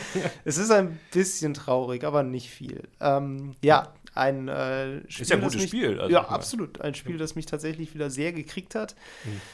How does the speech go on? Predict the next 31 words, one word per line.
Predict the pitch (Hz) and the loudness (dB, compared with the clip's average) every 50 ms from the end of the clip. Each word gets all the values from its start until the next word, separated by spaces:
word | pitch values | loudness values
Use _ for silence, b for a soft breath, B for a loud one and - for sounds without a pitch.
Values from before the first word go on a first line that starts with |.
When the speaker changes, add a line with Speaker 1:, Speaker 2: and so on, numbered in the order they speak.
| B B B B | B B B B
Speaker 2:
ähm, | - 151 151 151 151 147 147 151 156 151 147 127 | 4 6 6 6 4 0 -2 -4 -4 -4 -2 2
bei | 139 139 | 2 2
dem | 139 151 156 160 | 4 2 0 0
ich | 156 156 | -2 -2
jetzt | - 156 151 - - | -4 -4 -4 -4 -4
mal | 151 147 143 | -2 -2 -2
den | 143 143 139 143 139 139 139 143 - - _ _ _ _ _ _ - | -2 -4 -6 -6 -8 -8 -10 -12 -14 -16 _ _ _ _ _ _ -12
etwas | - 143 - - 143 139 - - - | -12 -10 -6 -2 -2 0 0 -2 -2
gewagten | 151 135 139 143 170 - - - 165 | 0 0 2 0 0 -2 -6 -8 -8
Schritt | - - - - 185 - 196 | -6 -6 -4 -4 -4 -4 -4
unternommen | 156 156 151 147 143 143 143 143 143 | -4 -2 -2 -2 -2 -2 -2 -2 -2
habe | 139 143 139 139 | -2 -2 -2 -4
und | 139 139 147 | -6 -6 -8
mich | 135 127 - | -10 -10 -10
ins | 139 123 - | -10 -12 -10
P | - - 156 | -6 -4 -4
V | 151 151 139 | 0 0 -2
P | - - 180 202 214 | -2 -2 -4 -4 -6
gestürzt | 180 135 135 123 - - - 143 139 147 143 - - - | -6 -6 -6 -6 -6 -4 -2 -2 -2 0 -2 -4 -6 -8
habe, | 135 151 160 175 | -8 -10 -8 -8
nachdem | 170 151 135 - - 131 131 | -6 -8 -6 -6 -8 -8 -8
ich | 131 - | -6 -6
ja | 143 135 - | -6 -6 -6
eigentlich | 139 131 135 131 127 123 123 - - - b b b b b b b b b | -6 -6 -6 -6 -8 -8 -10 -12 -18 -20 b b b b b b b b b
schön | - - - 147 147 151 | -10 -6 -2 -2 0 0
in | 147 135 127 | 0 0 0
Ruhe | 120 113 143 151 165 151 139 | -2 -2 0 0 2 2 2
sonst | 123 127 127 127 131 131 127 - - - - - - | 0 -2 -2 -2 -2 -4 -6 -6 -6 -8 -8 -8 -8
auf | 117 - 127 123 - - - - - - | -4 -4 -2 -4 -4 -8 -14 -14 -14 -10
Aliens | - 143 139 151 151 131 127 123 120 123 - - - - - - - - | -6 -4 -4 -2 -2 -4 -4 -4 -4 -6 -6 -6 -8 -10 -14 -20 -20 -16
schieße, | - - - - 135 131 - - 160 165 | -12 -12 -10 -8 -8 -8 -4 -2 -2 -4